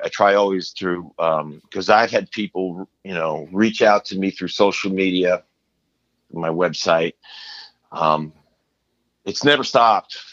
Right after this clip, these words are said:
uh, prior military, most, m-, mainly Marines, but, but from every branch, and say that, uh, they remember me from Heartbreak Ridge, and it had some influence on maybe, maybe joining the military or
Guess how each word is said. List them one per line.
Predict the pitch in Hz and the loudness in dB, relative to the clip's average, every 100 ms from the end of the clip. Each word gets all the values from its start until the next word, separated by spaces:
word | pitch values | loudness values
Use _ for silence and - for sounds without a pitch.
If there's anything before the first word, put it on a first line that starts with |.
| - | -6
uh, | 98 90 | -6 -4
prior | - 107 104 | 0 0 0
military, | 98 101 95 104 98 98 95 | -4 -10 -10 -8 -6 -8 -8
most, | 101 113 - - | 0 0 0 -8
m-, | 123 117 | -8 -2
mainly | 127 113 120 131 139 147 | -2 2 2 2 0 0
Marines, | 151 151 170 175 - | 0 0 -2 -6 -4
but, | 113 101 _ | 0 0 _
but | 98 - | -4 -2
from | 98 | 0
every | 113 113 120 | 0 0 -2
branch, | 101 101 98 95 - | -2 -2 -2 -4 -8
and | 90 | -14
say | - 87 87 85 - - - _ | -2 0 0 -2 -10 -20 -20 _
that, | 95 95 87 85 90 | 2 2 2 -2 2
uh, | 85 | 4
they | 90 | 4
remember | 104 98 104 95 | 2 2 -2 -2
me | 98 92 | -2 -2
from | - 90 85 - | 0 -2 -2 -2
Heartbreak | 98 101 98 92 95 | 2 2 2 0 2
Ridge, | 107 101 - | 2 2 -2
and | 85 | -4
it | 82 | -2
had | 92 90 | -4 -4
some | 92 90 | -8 -6
influence | 98 - 98 98 95 | -6 -2 0 0 0
on | 90 87 | 0 0
maybe, | 87 82 80 - - - - | -2 -2 -6 -10 -18 -18 -8
maybe | 80 76 | -4 -4
joining | - 95 110 113 | 2 4 6 4
the | 107 | 4
military | 107 107 - 110 104 98 98 95 - - | 4 2 2 4 4 4 2 -4 -12 -4
or | 85 80 76 | 0 2 0